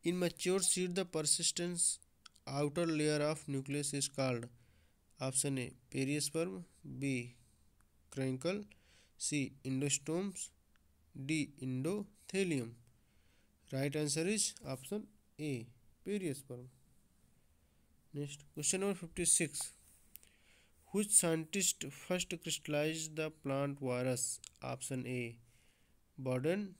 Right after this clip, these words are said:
B, Ivanovsky, C, Vigersky, D, Stanley। Right answer is option D, Stanley। Next, question number fifty-seven,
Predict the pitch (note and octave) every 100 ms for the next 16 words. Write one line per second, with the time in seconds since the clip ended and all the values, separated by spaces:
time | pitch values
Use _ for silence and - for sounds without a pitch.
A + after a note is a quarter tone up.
0 | - C3+ C3 C#3+ B2+ C3 B2 B2 B2 -
1 | F#3 G#3+ G3+ - - - C3+ B2+ A#2+ A#2+
2 | B2+ B2+ C3 F3 G#3 - - - C3 B2
3 | - F#3 F3+ C3 A#2 - - - - -
4 | _ _ - B2 B2+ C3+ C3+ C#3+ C#3+ C3+
5 | B2+ - F#3+ G#3+ G3 D3 D3 F3 B2+ C3
6 | C#3 - F3+ E3 A#2+ A#2 - - - _
7 | _ D3+ D3+ D#3 - - _ - - -
8 | - - - - - D3+ D3+ - _ -
9 | D#3 - F#3+ G3 F3 E3 F3 - C#3+ A#2+